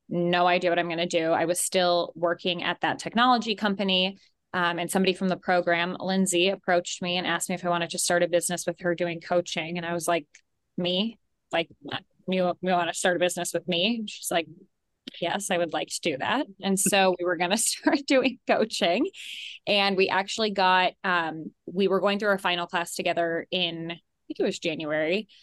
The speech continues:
It was a practicum, and we did a culture analysis for Facebook through, like, the four sixty class. And we got to, like, design a culture survey and interview them. And I had just completed my capstone research on culture. And so we were like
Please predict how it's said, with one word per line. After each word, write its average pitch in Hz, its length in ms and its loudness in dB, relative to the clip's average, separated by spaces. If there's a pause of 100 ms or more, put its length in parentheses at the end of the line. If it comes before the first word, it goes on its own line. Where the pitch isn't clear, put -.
(260)
It 202 80 2
was 202 120 4
a 185 80 2
practicum, 190 680 -2
and 180 100 -2
we 185 100 0
did 175 140 0
a 175 40 0
culture 190 400 -2
analysis 170 680 -2
for 165 320 2
Facebook 170 680 -2
through, 165 720 2 (160)
like, 175 160 -4 (460)
the 185 80 0
four 180 260 0
sixty - 420 -2
class. - 540 -2 (100)
And 175 380 0
we 170 140 0
got 165 200 0
to, 175 240 -2 (520)
like, - 220 -2
design 170 320 0
a 175 60 -6
culture 285 340 2
survey 233 480 4
and 170 120 -2
interview 233 420 0
them. 208 360 0 (100)
And 180 240 0
I 160 60 0
had 185 180 -2
just 190 320 0
completed 180 460 2
my 160 160 -4
capstone 190 500 -4
research 165 480 -2
on 156 120 -2
culture. 165 460 -2
And 185 160 -2
so - 140 -6
we 165 80 -2
were 170 80 0
like 165 220 -2